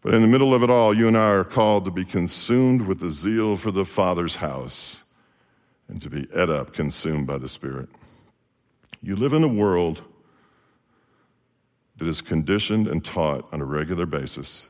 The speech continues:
to be a consumer. And as consumers, rarely will you hear much about anything in life in the marketplace that's not about consumption or the price of consumption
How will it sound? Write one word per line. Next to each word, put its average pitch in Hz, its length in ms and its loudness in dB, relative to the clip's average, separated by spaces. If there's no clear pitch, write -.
to 78 100 -10
be 73 200 -8
a 71 40 -8
consumer. 73 640 -6
And 90 320 2
as 101 260 2
consumers, 107 840 2
rarely 127 480 2
will 104 180 0
you 95 160 -2
hear 90 260 0
much 87 600 -2
about 80 360 -4
anything 104 380 0
in 78 120 -2
life 78 280 -4
in 73 60 -4
the 73 100 -4
marketplace 76 720 -6
that's 80 200 -10
not 82 160 -4
about 73 280 -8
consumption 85 800 -4
or - 120 -8
the 76 100 -8
price 82 320 -4
of 80 80 -10
consumption 67 640 -6